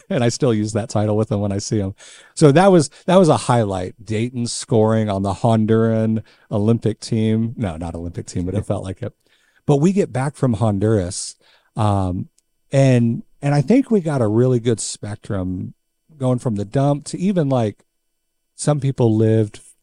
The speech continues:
fairly well off. Like, they had a nice mall. We went to a couple vacation-y, touristy spots.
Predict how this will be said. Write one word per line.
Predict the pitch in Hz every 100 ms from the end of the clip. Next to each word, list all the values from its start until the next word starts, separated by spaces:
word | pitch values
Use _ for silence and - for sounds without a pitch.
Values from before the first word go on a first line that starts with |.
| _ _ -
fairly | 202 180 131
well | 117 117 110
off. | 104 80 -
Like, | 107
they | 160
had | 156
a | 127
nice | 110 95 -
mall. | 156 160 151 147 147 147
We | 131 143
went | 127 -
to | 117
a |
couple | - 117 104
vacation-y, | 98 101 - 131 131 - 127 127 127 123
touristy | 117 139 127 123 - 123
spots. | - 127 120 117 120 -